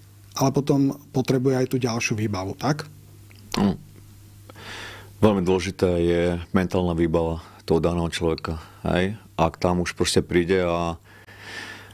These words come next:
Speaker 2: ak už predtým nad tým rozmýšľal, hej,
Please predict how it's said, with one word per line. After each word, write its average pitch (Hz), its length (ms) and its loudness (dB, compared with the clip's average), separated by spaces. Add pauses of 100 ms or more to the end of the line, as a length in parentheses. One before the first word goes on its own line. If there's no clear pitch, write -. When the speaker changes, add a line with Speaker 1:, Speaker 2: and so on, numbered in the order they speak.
(140)
Speaker 2:
ak 90 160 4
už 85 240 -2
predtým 92 480 2 (160)
nad 87 160 2
tým 92 160 2
rozmýšľal, 90 720 0
hej, 87 140 2